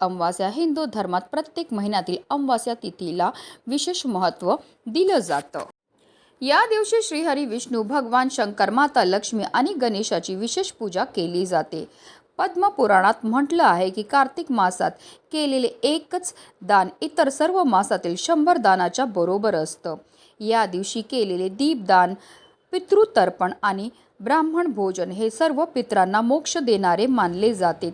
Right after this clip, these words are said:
तसेच या दिवशी गंगा, यमुना, गोदावरी, नर्मदा, कावेरी अशा तीर्थांवर स्नान केल्याने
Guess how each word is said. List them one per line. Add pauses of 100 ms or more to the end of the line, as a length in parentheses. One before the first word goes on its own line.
तसेच
या
दिवशी
गंगा,
यमुना,
गोदावरी,
नर्मदा,
कावेरी (420)
अशा (120)
तीर्थांवर
स्नान
केल्याने